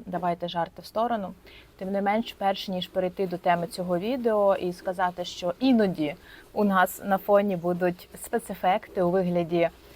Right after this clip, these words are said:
миючої швабри зараз, іноді песиків та галасливих дітей. Але я записую на вулиці, я так вирішила зробити,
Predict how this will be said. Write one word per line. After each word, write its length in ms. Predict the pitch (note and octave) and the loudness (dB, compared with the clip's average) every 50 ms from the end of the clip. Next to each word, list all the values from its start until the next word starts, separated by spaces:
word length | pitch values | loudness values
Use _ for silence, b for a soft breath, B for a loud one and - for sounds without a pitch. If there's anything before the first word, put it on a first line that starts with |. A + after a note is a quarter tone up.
| B B - | B B -4
миючої 460 | G3 F#3+ F#3+ F#3 F3+ - - E3+ E3 D#3+ | -2 0 0 0 0 -2 -4 -6 -6 -4
швабри 500 | - - F#3 F3 F3+ F3 F3 F3 F3 E3 | -4 0 4 4 4 2 2 -2 -4 -2
зараз, 520 | E3+ F#3 F#3 G3 G#3+ A#3 A#3+ B3 - - | 0 2 4 4 4 2 0 -2 -2 -6
іноді 400 | - F#3 F3 F3 F3 E3 D3+ D#3+ | -2 -2 0 0 0 0 -2 -4
песиків 600 | E3 - F#3+ F#3 G#3+ A3 - - A3 - - G#3 F#3 | -4 -2 0 0 0 0 -2 -6 -8 -8 -8 -10 -10
та 120 | - - D4 | -6 -6 -4
галасливих 580 | B3 F#3+ D#3 E3 - - F3 F3 F3 F3 E3+ | -4 -2 -4 -4 -4 -6 -4 -2 -2 -2 -2
дітей. 380 | E3 E3 E3 - E3 D#3+ D#3+ - - | -4 -8 -6 -4 -2 -4 -2 -2 -4
Але 180 | F3+ E3+ F3 | -4 -2 0
я 100 | F3+ F#3+ | -2 -2
записую 480 | F3+ F#3 F3 F3+ F3+ F3 - - F#3+ F3+ | -2 -2 -6 -6 -8 -12 -8 -6 -4 0
на 120 | F3 F3 | 0 0
вулиці, 460 | E3+ F3+ A#3 D4 D#4 E4+ E4 - - | 0 0 0 0 0 -2 -4 -2 -2
я 60 | F#3 E3 | -4 -2
так 200 | - D#3+ - F3+ | -4 -6 -6 -4
вирішила 460 | F#3 G3+ A3+ G3+ - - A#3 A3+ A3 | -4 -4 -4 -6 -8 -6 -6 -6 -6
зробити, 520 | G3+ A3 A3 G3 G#3+ A3 G#3+ - G#3+ A3 | -6 -6 -6 -4 -4 -6 -6 -6 -8 -8